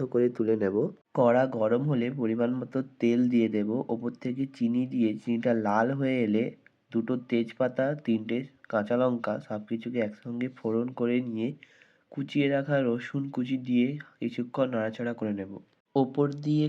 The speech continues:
কুচিয়ে রাখা পেঁয়াজ দিয়ে কিছুক্ষণ ভাজা ভাজা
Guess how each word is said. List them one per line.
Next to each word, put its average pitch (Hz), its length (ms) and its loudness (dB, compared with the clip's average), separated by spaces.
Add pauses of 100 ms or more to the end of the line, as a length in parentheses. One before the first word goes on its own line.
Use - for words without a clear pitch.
(120)
কুচিয়ে 139 320 -2
রাখা 139 320 0 (160)
পেঁয়াজ 123 400 2 (180)
দিয়ে 120 180 4 (100)
কিছুক্ষণ 123 440 -6 (120)
ভাজা 110 320 0
ভাজা 120 260 0